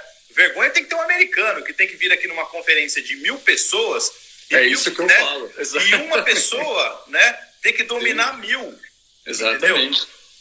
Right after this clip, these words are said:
Speaker 1: Esse,
Speaker 2: Exatamente.
Speaker 1: essa, é óbvio que não vai, isso não vai mudar, é óbvio que isso é, né,
Speaker 2: É uma
Speaker 1: é,
Speaker 2: realidade, né?
Speaker 1: é uma realidade, sim, que não vai
Speaker 2: Sim.
Speaker 1: mudar, mas o, o ponto é
Speaker 2: É aqui,
Speaker 1: que vergonha
Speaker 2: né?
Speaker 1: deveria ter o cara que vem aqui e mil pessoas têm que se adequar a ele, não ele ter capacidade de vir aqui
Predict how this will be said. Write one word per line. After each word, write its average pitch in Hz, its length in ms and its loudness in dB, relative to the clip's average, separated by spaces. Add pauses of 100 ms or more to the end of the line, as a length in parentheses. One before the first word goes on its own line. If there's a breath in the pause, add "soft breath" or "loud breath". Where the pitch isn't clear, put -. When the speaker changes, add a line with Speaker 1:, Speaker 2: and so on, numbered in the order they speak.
Speaker 1:
Esse, 120 120 6
Speaker 2:
Exatamente. - 460 2
Speaker 1:
essa, 220 200 2
é - 20 -6
óbvio - 400 -6
que - 100 -2
não 156 140 -6
vai, 147 140 4
isso - 160 -2
não 135 120 -2
vai 135 80 -4
mudar, 123 240 0
é 123 60 4
óbvio 135 200 -4
que 131 100 -6
isso 123 160 0
é, 107 640 0
né, 127 260 -2 (280)
Speaker 2:
É 156 80 2
uma 113 180 4
Speaker 1:
é, - 20 4
Speaker 2:
realidade, 147 640 -2
né? - 340 -6
Speaker 1:
é 151 80 4
uma 165 140 2
realidade, 143 560 0
sim, 135 100 -8
que - 120 -14
não 123 60 -14
vai 120 120 -2
Speaker 2:
Sim. 110 100 -2
Speaker 1:
mudar, - 540 -2
mas 196 160 -2
o, 214 60 -10
o 190 280 -14
ponto - 320 -8
é 151 260 2
Speaker 2:
É 104 100 -6
aqui, - 180 -4
Speaker 1:
que - 60 2
vergonha 220 380 4
Speaker 2:
né? 269 40 -6
Speaker 1:
deveria 208 460 2
ter - 520 -2 (240)
o - 140 -18
cara 277 300 4
que 226 120 -2
vem 190 220 2
aqui - 560 -2 (160)
e 190 80 2
mil 240 280 0
pessoas 247 400 2
têm 269 120 -2
que 254 60 0
se 254 100 4
adequar 233 400 0
a 190 80 6
ele, 220 240 4
não 196 240 0
ele 226 200 4
ter 202 140 -2
capacidade 170 600 -2
de - 80 -18
vir 143 100 -6
aqui 131 100 0